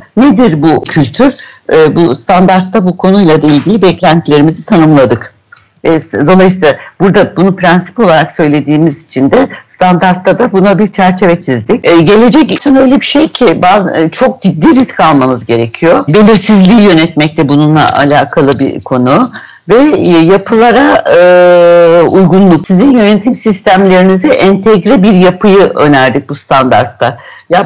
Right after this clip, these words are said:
bana, e, genellikle beş yıldır hep ben işte inovasyon standardını çalışıyorum dediğim zaman "İnovasyonun standardı mı olur?" gibi böyle sorular.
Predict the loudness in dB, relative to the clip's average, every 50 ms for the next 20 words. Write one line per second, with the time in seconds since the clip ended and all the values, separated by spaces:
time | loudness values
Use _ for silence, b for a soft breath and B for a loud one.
0 | -2 -2 -2 0 0 -2 -2 -4 -6 -6 -6 -4 -2 0 0 0 0 0 0 -2
1 | -2 -2 -2 -2 0 -2 -2 -2 -2 -2 -2 -2 -2 -2 -4 -4 -6 -4 -6 -4
2 | -4 -4 -6 -8 -8 -8 -8 -6 -4 -2 0 0 0 -2 -2 -4 -6 -6 -6 -4
3 | -2 0 0 2 2 2 0 0 0 -2 -2 -2 0 -2 -2 -2 -2 -2 0 0
4 | 0 0 0 0 0 0 0 0 0 0 0 0 0 -2 -4 B B B B B
5 | B B B B B 0 0 2 2 0 0 0 0 0 0 0 -2 -2 -2 0
6 | 0 2 2 2 0 0 0 -2 -2 0 0 0 0 0 -2 -6 -8 -10 -18 -20
7 | -20 _ _ _ _ _ _ -10 -8 -4 -4 -2 -4 -4 -6 B B B B B
8 | B -4 -2 -2 -2 -2 0 0 2 2 2 2 2 2 2 0 -2 -6